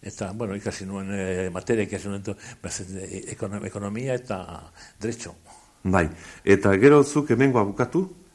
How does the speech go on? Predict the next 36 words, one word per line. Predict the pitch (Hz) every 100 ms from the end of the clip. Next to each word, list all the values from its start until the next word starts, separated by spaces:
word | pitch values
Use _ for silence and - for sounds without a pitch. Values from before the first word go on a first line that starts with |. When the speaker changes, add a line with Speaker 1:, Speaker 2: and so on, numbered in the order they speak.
| -
Speaker 2:
eta | 92 92 90 82 78
alde | - 107
egiten | 110 104 110
duzu | 107 120
Paris | - 92 117 -
eta | - 82 80
Bonera. | 73 87 71 62 - _ _
Speaker 1:
Bai, | 101 98 95
lehenago, | 101 110 127 131
bai, | 110
lehenago | 101 120 151
u-, | 131 131 -
egon | - 113 131
nintzen, | 123 123 - 107
ez | 98
da, | 98 -
uste | 107 - - 92
dut, | 101 90 - - - - -
eh, | 90 92
Donibane | 98 113 113
zuen | - 101
hiru | 101 101
hilabete, | 92 90 90 113 113 151 151 - -
eta | 98 98
gero | 95 123
zira | - 123 196 -
hiru | 123 107 107 110
urte | 113 - 127
Parisen. | 123 98 92 - 65 - _ - -
Speaker 2:
Mhm. | 95 82 85 85
Speaker 1:
Eta | - 95
gero | 110 117
handik | 120 117 135 - - -
Alemania | 107 95 107 110
joan, | 101 95 87
eh, | 85 85